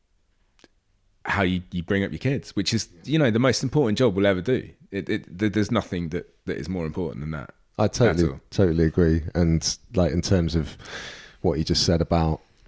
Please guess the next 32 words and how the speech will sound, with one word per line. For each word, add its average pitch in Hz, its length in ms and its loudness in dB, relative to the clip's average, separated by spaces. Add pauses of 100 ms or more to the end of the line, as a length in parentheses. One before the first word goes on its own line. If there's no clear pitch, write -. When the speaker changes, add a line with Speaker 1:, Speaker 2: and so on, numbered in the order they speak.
(280)
Speaker 2:
you - 160 -2
know, 80 220 4 (720)
obviously 82 360 -4 (380)
both 95 220 2
of 82 80 -6
us 82 140 -4
losing 87 280 4
our 82 80 4
dads, 90 300 4
but 90 260 2
having 135 440 6 (380)
individuals 139 720 6
or, 117 280 8
you 180 100 2
know, 107 120 4
maybe 156 280 6
male 95 220 4
figures, 120 480 2
I 107 100 6
don't 120 200 4
know. 131 220 6
It 98 120 0
doesn't 113 200 4
have 110 120 6
to - 40 6
Speaker 1:
Yeah. 117 120 6
Speaker 2:
be 107 80 4
just - 240 0
a 110 40 4
male 104 180 6
figure, 117 320 6
but 135 300 6